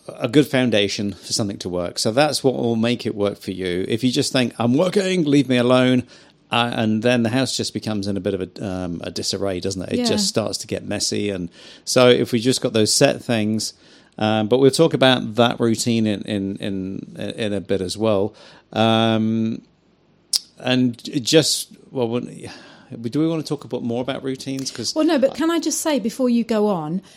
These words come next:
Speaker 2: uh, can I just go back to the chore, that brilliant chore chart that we've created that is on, sitting on top of the fridge? The reason that got created, okay, is because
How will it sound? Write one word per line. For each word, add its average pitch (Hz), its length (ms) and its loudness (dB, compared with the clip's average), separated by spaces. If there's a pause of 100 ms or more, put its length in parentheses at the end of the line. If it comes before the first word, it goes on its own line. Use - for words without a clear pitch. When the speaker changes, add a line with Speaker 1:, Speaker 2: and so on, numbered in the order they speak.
(140)
Speaker 2:
uh, 214 120 -2
can 254 200 0
I 254 60 4
just 240 160 0
go 233 120 2
back 220 200 -2
to - 80 -10
the 208 80 -4
chore, 214 420 -2
that 196 180 -2
brilliant 202 360 2
chore 196 180 0
chart 160 400 -6
that 180 140 -8
we've 180 160 -6
created 170 580 -4
that - 320 -8 (220)
is 185 100 -4
on, 175 80 -4
sitting 185 300 -6
on 175 80 -4
top - 80 -6
of 175 80 -6
the 170 60 -10
fridge? 165 220 -8 (280)
The 240 80 2
reason 311 420 8
that 262 160 2
got 240 160 -2
created, 202 680 -2
okay, 165 480 -6
is 190 140 -2
because 233 540 -2